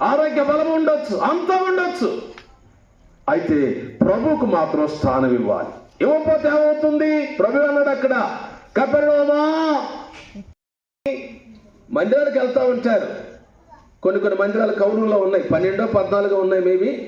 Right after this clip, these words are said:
ఆ, కొంతమంది వెళ్తారు, ఇక వాళ్ళే పైనుంచి ఊడిపడ్డట్టుగా. కొంతమంది, అందరు కాదు సుమా, పరలోకం నుంచి దేవదూతలు, దేవుళ్ళు అన్నట్టుగా వాళ్ళే మందిరంలో కనపడతా ఉంటారు. వాళ్ళకు వచ్చే ప్రార్థన వేరే ఒక రాదని, వారు పాడే పాటలు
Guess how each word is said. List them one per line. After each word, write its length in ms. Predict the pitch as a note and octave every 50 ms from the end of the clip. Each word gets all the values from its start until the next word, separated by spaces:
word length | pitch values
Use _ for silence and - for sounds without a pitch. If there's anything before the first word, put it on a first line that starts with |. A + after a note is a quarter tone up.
| - - G#3 A3+ -
ఆ, 140 | D#3 C#3+ B2+
కొంతమంది 500 | A#2+ - E3+ F3+ - - G3 A3 B3 A#3
వెళ్తారు, 420 | A3 G#3+ G#3+ - - A#3 G#3 - - - - - - - - - -
ఇక 100 | F#3+ G#3
వాళ్ళే 500 | A3+ A#3 A#3 B3+ C#4+ D4+ D4+ D4+ D4 - -
పైనుంచి 440 | A#3 A#3 C#4+ D4 D4 D4 C4+ - C#4+
ఊడిపడ్డట్టుగా. 800 | C#4 C#4 C#4 - C#4+ C4 G#3 A#3 B3+ B3 - A3 G3 E3+ F#3+ - - - F3 - - - - - -
కొంతమంది, 380 | - F#3+ A3+ - C4 C4 B3+ A3+
అందరు 160 | A3+ B3+ B3+
కాదు 220 | C4 B3+ B3 B3
సుమా, 340 | A#3+ A#3+ A#3 C#4 D4 C4+ - - - - - - - - - - -
పరలోకం 460 | - F#3+ G#3+ B3 C4+ C#4+ C#4+ C#4+ C#4
నుంచి 220 | C#4 C#4 A3+ C4+ B3+
దేవదూతలు, 640 | G3+ G#3 A3 B3 C4 C4 C4 B3+ B3+ B3+ B3+ C4
దేవుళ్ళు 440 | B3 F3 G3 A3+ B3+ C4+ C#4 C#4 C4+
అన్నట్టుగా 500 | B3+ B3+ B3+ B3+ B3+ A#3+ B3 A3+ G#3+ A3
వాళ్ళే 260 | A#3 B3 B3+ C4+ C4+
మందిరంలో 360 | C4 B3 A#3+ A#3+ B3 B3 A3
కనపడతా 500 | A3 A3+ A3+ A3 A3+ A#3 A#3 - A#3+ A3
ఉంటారు. 380 | G#3 G3+ F#3+ - F3 D3 C3 - - - - - - - - -
వాళ్ళకు 300 | A#3+ C4+ B3+ B3 B3 A#3+
వచ్చే 220 | A#3 - A3+ A3+
ప్రార్థన 360 | - - G#3+ A3+ A#3 B3+ C4+ C4+
వేరే 280 | C4+ C4+ C4+ C4+ C#4
ఒక 140 | C4+ A3+ B3
రాదని, 640 | A#3+ A3 A3+ A#3 A#3+ B3+ C4+ C4+ D4 D#4 C4+ - - - - - -
వారు 220 | F#3+ A3+ B3 B3 A#3+
పాడే 380 | A#3 A3+ A#3 B3 C4 C4 C4
పాటలు 420 | - G#3 A3 A#3+ B3+ C4+ C#4 C#4+